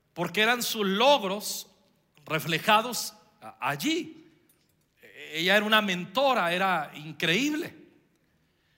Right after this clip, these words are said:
Pero eso me bendijo a mí. ¿Por qué cuento este testimonio? La ma-, para la maestra en ese momento era más importante una medalla o un trofeo que una afirmación.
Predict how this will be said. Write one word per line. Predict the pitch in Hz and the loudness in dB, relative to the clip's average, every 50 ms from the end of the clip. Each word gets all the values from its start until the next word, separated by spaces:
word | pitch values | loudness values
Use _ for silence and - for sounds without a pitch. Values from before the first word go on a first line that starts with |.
| _ _ _ _ - | _ _ _ _ 2
Pero | 202 214 226 262 | 2 4 4 2
eso | 247 - 277 269 | 0 -2 -4 -4
me | 226 208 196 | -2 -2 0
bendijo | 185 196 190 190 190 208 269 254 - 247 | 0 0 0 -2 -2 -6 -6 -6 -4 -6
a | 226 | -6
mí. | 208 226 285 262 180 - - - _ _ _ _ _ _ _ _ _ - | -4 -6 -8 -10 -10 -12 -16 -20 _ _ _ _ _ _ _ _ _ -6
¿Por | 190 202 190 | -6 -6 -2
qué | - 285 - | -4 -4 -4
cuento | - 370 359 311 - 294 | -4 -8 -8 -8 -10 -12
este | 240 - - 208 | -12 -10 -10 -12
testimonio? | - - 180 - - 196 175 170 190 208 208 180 117 - - _ _ _ _ _ _ _ _ _ - - - | -8 -8 -10 -10 -8 -10 -10 -10 -10 -10 -10 -12 -14 -16 -20 _ _ _ _ _ _ _ _ _ -20 -20 -8
La | - 170 185 190 | 0 2 2 2
ma-, | 190 190 190 196 190 190 | 2 2 0 0 -2 0
para | 185 175 165 170 | 0 2 2 4
la | 175 175 170 | 2 2 2
maestra | 165 170 196 247 294 - - - 285 254 | 2 2 0 0 -2 -4 -6 -6 -6 -6
en | 226 233 | -6 -4
ese | 220 - - 254 | -6 -6 -6 -6
momento | 220 196 175 180 196 214 196 - 220 | -8 -8 -8 -8 -8 -10 -8 -6 -6
era | 208 202 | -6 -4
más | 202 202 190 - 226 | -4 -6 -6 -6 -8
importante | 208 180 - 170 165 165 - 190 196 190 - 208 | -10 -12 -10 -12 -12 -8 -8 -8 -8 -8 -10 -10
una | 196 196 190 | -8 -8 -6
medalla | 175 156 147 175 190 214 214 220 208 175 | -6 -6 -2 -2 -2 -2 -2 -4 -6 -6
o | 165 | -8
un | 165 185 185 | -8 -10 -10
trofeo | - 180 151 - - 180 185 226 262 - - - _ _ _ _ - | -10 -10 -10 -8 -8 -8 -8 -8 -10 -14 -18 -20 _ _ _ _ -6
que | - 156 156 | -4 -4 -4
una | 156 175 185 190 180 | -4 -6 -6 -6 -6
afirmación. | 160 - - 156 143 135 131 135 120 - - - 190 214 - 165 113 | -6 -6 -8 -10 -8 -10 -8 -10 -8 -6 -6 -6 -6 -8 -10 -10 -16